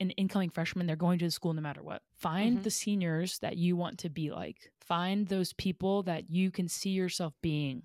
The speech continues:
Speaker 1: For me, it was a senior that taught me how to fill out a resume. She taught me how to interview. We would do mock interviews together. And it was another senior who would pull me into early hitting every day. If I wasn't there,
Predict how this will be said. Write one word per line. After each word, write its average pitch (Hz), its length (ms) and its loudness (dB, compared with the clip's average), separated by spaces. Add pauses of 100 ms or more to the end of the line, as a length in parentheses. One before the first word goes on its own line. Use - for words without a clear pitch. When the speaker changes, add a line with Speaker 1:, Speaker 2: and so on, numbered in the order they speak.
(120)
Speaker 1:
For 185 120 0
me, 202 420 6
it 185 60 0
was 175 160 0
a 165 60 0
senior 180 500 2
that 156 360 -2
taught 180 220 0
me 185 120 2
how 180 100 0
to 165 100 0
fill 175 200 0
out 160 120 2
a 156 40 -2
resume. 151 440 -2
She - 160 -2
taught 175 240 -2
me 175 200 2
how 170 200 0
to 156 240 0 (320)
interview. 160 400 2
We 165 120 2
would 160 60 0
do 175 120 4
mock 175 320 4
interviews 156 260 0
together. 165 240 -4
And 165 120 0
it 165 40 0
was 156 100 0
another 185 340 2
senior 175 340 0
who 170 80 0
would 160 140 0
pull 202 200 2
me 190 180 4
into 170 180 0
early 175 240 2
hitting 165 280 -2
every 180 180 0
day. 160 140 0
If 143 140 -6
I 180 40 4
wasn't 196 300 4
there, 196 320 2